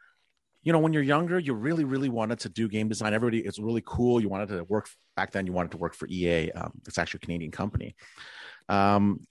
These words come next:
but I got my start D and D, same as Keith, around, um, about eight or nine years old, fourth grade. Um, Dragonlance was my thing back then. Um, that's what we played. I thought two-handed sword was two weapons.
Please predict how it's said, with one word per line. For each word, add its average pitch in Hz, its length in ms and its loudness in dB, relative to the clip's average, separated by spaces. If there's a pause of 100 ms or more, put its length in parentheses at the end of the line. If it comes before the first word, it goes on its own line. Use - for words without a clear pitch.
but 117 140 4
I 135 80 6
got 180 160 6
my 202 80 6
start - 380 4
D 143 120 4
and 135 100 4
D, 147 320 0
same 208 300 2
as - 80 -2
Keith, - 320 -4
around, 98 320 0
um, 90 500 -2 (500)
about 107 320 -2 (140)
eight 120 160 0
or 127 60 -2
nine 107 280 0
years 110 260 2
old, 107 280 -2
fourth 113 320 -4
grade. 104 380 -2 (560)
Um, 87 640 -4 (460)
Dragonlance 113 480 2
was 107 120 -6
my 98 120 0
thing 104 260 -2
back 110 280 -2
then. 127 340 -2 (160)
Um, 87 160 -10
that's 82 140 -8
what 90 100 0
we 92 80 0
played. 104 480 2 (420)
I - 40 -10
thought 101 160 2
two-handed 104 340 4
sword 101 180 2
was 101 140 -2
two 107 120 -2
weapons. 107 680 0